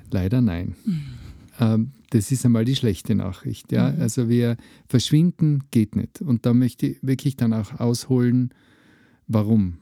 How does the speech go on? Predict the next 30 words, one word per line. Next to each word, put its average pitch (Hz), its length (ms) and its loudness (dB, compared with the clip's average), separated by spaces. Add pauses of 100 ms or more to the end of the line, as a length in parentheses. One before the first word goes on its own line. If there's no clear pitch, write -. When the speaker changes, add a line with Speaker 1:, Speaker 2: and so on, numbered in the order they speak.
(180)
Speaker 1:
oder 101 340 -4 (100)
wie 131 720 -4
das 123 260 0
Ganze, 113 560 2 (460)
was 120 160 -2
da 131 120 -2
dahinter 120 420 0
steht, 123 500 0 (640)
was 123 320 -2
macht 131 240 0
der 127 80 0
Körper, 120 520 0
warum 117 280 2
bildet 123 380 0
er 110 100 0
Narbe 98 420 -2
und - 140 -10
so. 104 200 -10 (920)
Aber 120 420 0 (240)
um 131 140 4
das 120 160 0
vorwegzunehmen, 120 800 2
verbessern 120 680 0
ja. 98 460 -2 (220)
Speaker 2:
Ja. 175 280 -4 (520)
Speaker 1:
Man 123 200 2
kann 139 260 0
sehr 113 220 -2
viel 151 280 0
machen, 147 580 -2